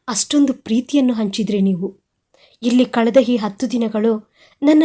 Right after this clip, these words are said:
ಜೀವನದಲ್ಲಿ ತುಂಬಾ ಸ್ಪೆಷಲ್. ಲೈಫ್‌ನಲ್ಲಿ ಯಾವತ್ತಿಗೂ ಮರೆಯಲಾರೆನು" ಎಂದು ಹೇಳುತ್ತಿದ್ದರೆ ಗೌರಿ ರಮ್ಯಾ ತಲೆಯನ್ನು ಸವರುತ್ತಾ,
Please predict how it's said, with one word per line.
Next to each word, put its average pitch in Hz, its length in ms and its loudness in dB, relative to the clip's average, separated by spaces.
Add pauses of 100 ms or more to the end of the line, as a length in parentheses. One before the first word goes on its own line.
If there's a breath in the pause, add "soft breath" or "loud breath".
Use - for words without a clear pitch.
ಜೀವನದಲ್ಲಿ 294 520 4
ತುಂಬಾ 254 360 -2
ಸ್ಪೆಷಲ್. 214 480 -4 (760)
ಲೈಫ್‌ನಲ್ಲಿ 262 580 2
ಯಾವತ್ತಿಗೂ 247 520 0
ಮರೆಯಲಾರೆನು" 202 800 -2 (540)
ಎಂದು 226 220 4
ಹೇಳುತ್ತಿದ್ದರೆ 214 880 -2 (420)
ಗೌರಿ 247 520 2 (100)
ರಮ್ಯಾ 262 320 2
ತಲೆಯನ್ನು 269 480 0
ಸವರುತ್ತಾ, 240 800 -4